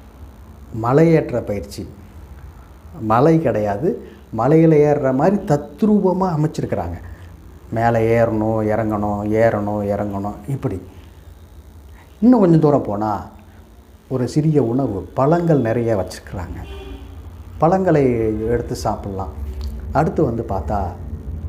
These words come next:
ஒரு கடுமையான உடற்பயிற்சி கூடம். அதாவது அந்த ஜிம்முன்னு இப்ப சொல்றாங்க இல்லையா, அந்த உடற்பயிற்சி கூடம். நிறைய, அ, தண்டால் எடுக்கணும், நிறைய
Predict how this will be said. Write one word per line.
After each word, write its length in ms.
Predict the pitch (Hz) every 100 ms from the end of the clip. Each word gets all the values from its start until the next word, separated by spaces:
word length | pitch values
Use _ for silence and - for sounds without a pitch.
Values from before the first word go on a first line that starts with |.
| - -
ஒரு 240 | 131 131 127
கடுமையான 680 | 123 135 156 151 147 156 147
உடற்பயிற்சி 580 | 131 139 139 123 - -
கூடம். 280 | 107 101 92 - - - - - - - - - - - - - - -
அதாவது 720 | 110 110 117 120 117 110 98 - - - -
அந்த 280 | 110 113 113 110 113
ஜிம்முன்னு 360 | 175 180 170
இப்ப 180 | 156 -
சொல்றாங்க 460 | 123 113 117 110 107
இல்லையா, 480 | 113 135 180 165 95 - -
அந்த 680 | - 143 185 190 175 139 110
உடற்பயிற்சி 600 | 104 113 165 160 127 - -
கூடம். 320 | 101 95 - - - - - - -
நிறைய, 760 | 127 131 156 156 151 143 117 110 98 - - - 113
அ, 140 | 107
தண்டால் 500 | 101 110 113 113 113
எடுக்கணும், 520 | 113 120 127 127 123
நிறைய 800 | 120 117 180 214 220 202 156 127